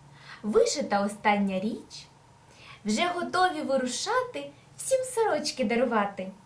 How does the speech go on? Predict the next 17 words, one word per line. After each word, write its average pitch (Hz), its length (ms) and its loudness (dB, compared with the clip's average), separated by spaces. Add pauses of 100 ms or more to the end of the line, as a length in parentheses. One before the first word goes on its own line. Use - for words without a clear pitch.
(420)
Галя, 294 440 2
прядка, 285 500 0
Васильок 233 640 0 (360)
та 466 160 2
верстак 254 520 0
його 240 260 -2
дружок. 254 520 -2 (760)
Майстрове 247 880 2
веретено, 302 720 -4 (440)
всі 269 300 -2
веселі, 226 880 2
як 539 260 -4
в - 280 -20
кіно. 214 460 -2 (1000)
Вийшли, 226 600 2
сонце 269 720 -2
привітали, 220 840 -2